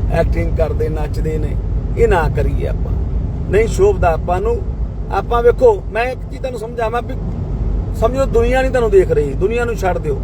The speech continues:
ਗੁਰੂ ਦੇਖ ਰਿਹਾ। ਜਿਸ ਗੁਰੂ ਦਾ ਬਾਣਾ ਪਾਇਆ ਨਾ, ਜਿਸ ਗੁਰੂ ਦੇ ਸਾਹਮਣੇ ਖੜ ਕੇ ਇਹ ਗੱਲ ਦਾ ਵਾਅਦਾ ਕੀਤਾ ਸੀ ਵੀ ਮੈਂ ਆਪਣੇ ਸਿਧਾਂਤਾਂ ਤੇ ਕਾਇਮ ਰਹੂੰ,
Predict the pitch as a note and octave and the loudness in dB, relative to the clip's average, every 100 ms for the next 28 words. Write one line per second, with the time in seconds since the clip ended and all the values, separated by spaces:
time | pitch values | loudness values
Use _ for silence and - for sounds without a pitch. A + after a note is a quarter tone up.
0 | - - - - G3+ F3+ C#3 B2+ B2 - | -6 -4 -4 -2 0 2 0 -2 -2 -4
1 | - - - - - - - F#3 E3+ F3 | -4 -2 0 0 -2 -2 0 2 2 2
2 | G3 F3+ E3+ F3 F3+ E3+ D#3+ D#3+ - - | 2 2 2 0 0 2 2 0 -2 -2
3 | - - - - F3+ F3+ - - - F3+ | -2 -2 -2 0 2 0 0 0 2 2
4 | E3+ F3 F#3+ F#3+ F3 E3+ E3+ - F#3 F#3+ | 4 2 0 0 0 0 0 0 0 0
5 | F#3 F#3 F3 E3+ F3 G3 F#3 E3 - E3 | 2 0 0 0 2 0 0 -2 0 0
6 | - - - - - - E3+ E3+ E3+ F3 | 0 -4 -4 -2 -2 -2 2 2 2 0
7 | D3 F3 D#3+ - D3 D#3+ D#3+ D#3 D#3 D3 | -2 -2 -2 -2 -4 -2 -2 0 0 0